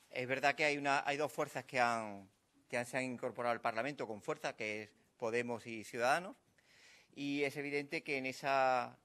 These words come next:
en esa petición de cambio que se ha producido o que se ha reivindicado desde Andalucía, pues nosotros no hemos canalizado esa propuesta.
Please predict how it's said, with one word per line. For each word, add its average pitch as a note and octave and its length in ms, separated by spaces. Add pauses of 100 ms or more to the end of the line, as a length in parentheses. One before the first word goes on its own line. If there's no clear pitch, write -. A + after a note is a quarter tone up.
(140)
en B2+ 180
esa C3 680
petición C3+ 560 (200)
de A2+ 360
cambio C#3 380
que B2 80
se B2 140
ha B2 80
producido B2+ 460
o A#2 40
que B2 100
se - 140
ha B2+ 80
reivindicado B2+ 440
desde B2+ 160
Andalucía, C3 540 (600)
pues A#2+ 460
nosotros C3 360
no B2 100
hemos A#2 140
canalizado A2+ 540 (240)
esa A#2 260
propuesta. F#2 400